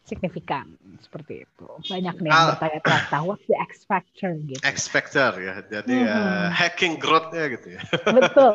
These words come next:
Speaker 1: growth hacking, betul, betul. Eh.
Speaker 2: Jadi, eh, kalau gua sih mencatat ada lima hal, eh, Tam, dari,
Speaker 1: Hmm,
Speaker 2: eh,
Speaker 1: oke,
Speaker 2: bagaimana
Speaker 1: oke.
Speaker 2: kita membangun X factor,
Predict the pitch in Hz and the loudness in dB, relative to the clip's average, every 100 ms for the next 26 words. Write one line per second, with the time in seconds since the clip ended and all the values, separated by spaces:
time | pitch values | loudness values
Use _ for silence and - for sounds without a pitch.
0 | 196 196 277 285 294 320 269 262 262 220 | 4 6 6 6 4 4 4 4 4 4
1 | 208 196 214 190 226 190 196 190 - - | 4 2 0 2 2 2 0 -4 -14 -20
2 | _ - - 147 202 151 143 139 135 135 | _ -16 -2 2 4 4 6 4 2 0
3 | 131 113 143 156 156 165 131 127 131 147 | 0 -2 -2 0 -2 -6 0 0 2 0
4 | 127 113 107 107 113 107 - 104 98 87 | 0 -2 -4 -6 -4 -4 -2 -2 -4 -6
5 | 104 101 95 117 104 92 92 151 294 285 | -8 -8 -6 -8 -8 -6 -2 2 4 4
6 | 233 - 247 220 262 180 113 123 - 117 | 0 -2 0 2 2 2 0 -4 -2 0
7 | 160 120 - - - - _ _ 113 107 | 2 2 0 -8 -20 -20 _ _ -12 -2
8 | 110 101 127 123 120 123 - - 117 - | -2 -2 -6 -6 -10 -8 -8 -6 -6 -8
9 | _ 113 | _ -8